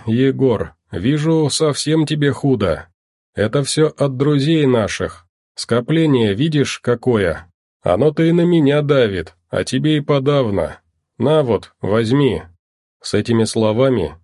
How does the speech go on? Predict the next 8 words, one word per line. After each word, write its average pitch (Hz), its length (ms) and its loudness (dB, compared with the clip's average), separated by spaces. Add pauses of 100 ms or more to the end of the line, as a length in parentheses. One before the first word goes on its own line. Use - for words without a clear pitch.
(120)
лесник 143 580 -2
подал 139 400 2
сталкеру 123 680 0
артефакт 117 760 -2
какой-то 120 480 0
неправильной 120 800 0
угловатой 117 680 0
формы, 90 540 -2